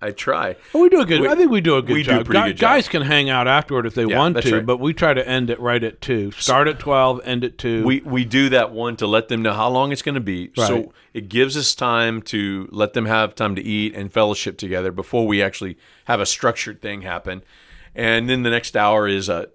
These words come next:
Speaker 1: as a, a, a teaching a lot of times with a discussion and hopefully some prayer time. But we wanna end right at two to just honor their time, to say, "Look, give us the two hours." And pastors need to plan their schedule out. So, you know, if,
Speaker 2: Yeah.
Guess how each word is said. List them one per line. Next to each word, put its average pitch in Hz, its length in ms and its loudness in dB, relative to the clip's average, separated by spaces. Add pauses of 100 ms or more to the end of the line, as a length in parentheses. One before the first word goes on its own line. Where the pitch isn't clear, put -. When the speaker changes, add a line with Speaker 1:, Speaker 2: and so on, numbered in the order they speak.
(160)
Speaker 1:
as 98 180 -12
a, - 40 -16 (180)
a, 95 100 -14 (180)
a 110 60 -12
teaching 147 420 -4
a - 20 0
lot 127 140 2
of 117 80 -6
times 117 420 -2
with 101 160 -10
a 95 40 -6
discussion 110 560 -6
and 113 100 -14
hopefully 107 220 -10
some 95 160 -12
prayer 101 280 -6
time. 95 320 -8 (480)
But 104 80 -8
we 120 120 -6
wanna 151 240 0
end 131 260 0
right 113 220 4
at 110 160 -2
two 156 160 -2
to 123 80 -6
just 101 300 -8
honor 123 360 0
their 90 200 -6
time, 90 400 -8
to 90 60 -12
say, 107 140 -4
"Look, 110 280 -2
give 123 160 -2
us 135 100 -6
the - 80 -6
two 131 240 -6
hours." 101 400 -2 (460)
And 127 200 -2
pastors 156 380 -4
need 143 120 -4
to 113 40 0
plan 127 300 -4
their 92 120 -6
schedule 107 460 -8
out. 71 180 -8
So, 110 360 0 (320)
you 110 80 -4
know, 95 280 -2
if, - 280 -6
Speaker 2:
Yeah. 98 180 -2